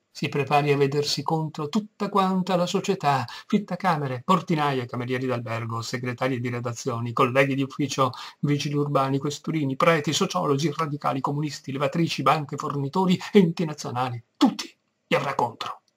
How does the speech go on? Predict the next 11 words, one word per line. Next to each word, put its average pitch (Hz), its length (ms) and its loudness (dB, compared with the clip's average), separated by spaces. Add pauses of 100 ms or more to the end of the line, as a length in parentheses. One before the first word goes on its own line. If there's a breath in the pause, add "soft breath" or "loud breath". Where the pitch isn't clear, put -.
(1400)
Son 127 360 -6
cose 131 340 2
queste 135 400 -4
che 127 60 -6
soltanto 131 600 -4
adesso 123 520 -6
io, 123 580 0 (680)
e 135 120 -6
con 127 280 -2
visibile 123 480 -4
sforzo, 117 760 -6